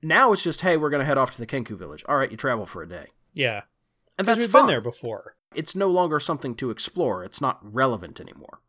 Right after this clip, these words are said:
Speaker 2: Yeah, we did that with the, uh, the shipwreck that we wound up salvaging. We did
Speaker 1: Yep.
Speaker 2: that, uh, with Auntie Bloat's house. We did that with the island that we were just on.
Speaker 1: Mm-hmm.
Speaker 2: These are all things that in the future we'll probably revisit in some way, shape, or form. And it'll be like, "Okay, you've been here.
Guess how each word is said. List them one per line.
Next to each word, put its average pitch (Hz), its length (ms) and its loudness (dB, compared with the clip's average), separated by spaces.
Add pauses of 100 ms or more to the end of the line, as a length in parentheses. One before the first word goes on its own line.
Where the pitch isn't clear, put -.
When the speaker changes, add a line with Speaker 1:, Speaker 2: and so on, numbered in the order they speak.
Speaker 2:
Yeah, 240 140 -6
we 165 100 -6
did 156 140 2
that 180 180 6
with 160 180 -2
the, 143 240 2
uh, 131 160 6
the 120 140 -4
shipwreck 170 680 0
that 151 240 0
we 160 340 -2
wound 143 300 -2
up 139 140 0
salvaging. 180 680 -2
We 131 160 -2
did 120 160 0
Speaker 1:
Yep. 120 380 2
Speaker 2:
that, - 40 -2 (160)
uh, 113 40 0
with 117 160 -2
Auntie 131 280 -4
Bloat's 120 400 -2
house. 196 500 0
We 117 100 -6
did 110 200 -6
that 113 260 -2
with 123 420 -8
the 147 120 -2
island 147 440 2
that 190 140 0
we 196 100 0
were 185 140 2
just 180 300 -2
on. 185 400 0 (180)
Speaker 1:
Mm-hmm. 160 220 2 (200)
Speaker 2:
These 185 240 0
are 202 140 6
all 180 220 6
things 170 400 2
that 139 240 2
in 135 80 -10
the 123 40 -10
future 254 380 0
we'll 202 140 -2
probably 135 440 0
revisit 131 460 0
in 120 140 -2
some 208 240 0
way, 131 160 0
shape, 123 260 -2
or 117 60 -10
form. 120 500 -8 (380)
And 139 100 -2
it'll 143 140 0
be 143 120 2
like, 143 240 4
"Okay, 226 460 2
you've 160 160 -6
been 147 160 2
here. 147 400 2